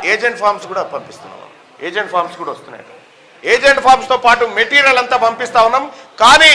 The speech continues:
ఈ ఇరవై ఏడు తారీఖు నాడే ఉప ఎన్నిక ఉంది కాబట్టి ఈ ఇరవై ఏడు తారీఖు లోపల ఒక్కొక్క ఓటర్ను రెండు రెండు సార్లు, మూడు మూడు సార్లు కలిసి పలకరించి మెప్పించాల్సిందిగా మీ అందరినీ రిక్వెస్ట్ చేస్తా ఉన్నాం. ఇక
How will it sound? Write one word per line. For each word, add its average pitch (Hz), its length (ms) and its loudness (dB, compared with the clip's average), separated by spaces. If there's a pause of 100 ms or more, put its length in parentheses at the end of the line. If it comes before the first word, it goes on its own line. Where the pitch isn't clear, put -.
(480)
ఈ - 20 4 (340)
ఇరవై 320 220 4 (100)
ఏడు 330 120 6 (100)
తారీఖు 302 300 6
నాడే 311 260 6
ఉప 285 200 0
ఎన్నిక 285 220 0 (100)
ఉంది 269 180 -2
కాబట్టి 269 400 4 (400)
ఈ - 20 4 (100)
ఇరవై 311 240 4
ఏడు 311 180 4
తారీఖు 285 280 4
లోపల 330 280 6 (460)
ఒక్కొక్క 330 360 2 (220)
ఓటర్ను 320 440 6 (360)
రెండు 302 220 2
రెండు 339 240 6
సార్లు, 330 320 6
మూడు 320 220 0
మూడు 311 220 0
సార్లు 302 220 4 (120)
కలిసి 330 320 2 (160)
పలకరించి 320 640 4 (400)
మెప్పించాల్సిందిగా 302 920 2
మీ 254 140 0
అందరినీ 254 320 0 (360)
రిక్వెస్ట్ 254 360 0
చేస్తా 240 280 0
ఉన్నాం. 196 160 -4 (1600)
ఇక 247 60 2